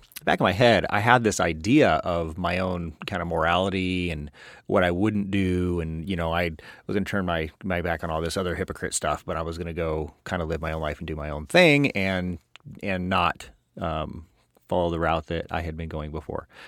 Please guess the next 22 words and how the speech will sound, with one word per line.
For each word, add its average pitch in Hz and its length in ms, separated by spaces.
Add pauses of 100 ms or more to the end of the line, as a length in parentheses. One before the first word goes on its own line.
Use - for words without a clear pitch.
(120)
Now, 107 160
I 113 40
was 117 100
just 120 160
a 120 40
kid. 98 340 (140)
I 104 80
know 92 120
I 85 40
was 85 100
fourteen, 92 340
fifteen 90 240
years 90 160
old. 76 260 (360)
However, 120 500 (420)
um, 95 460
at 104 140
that 117 220
point, 104 460 (400)
I 98 140
never 104 360
thought 90 420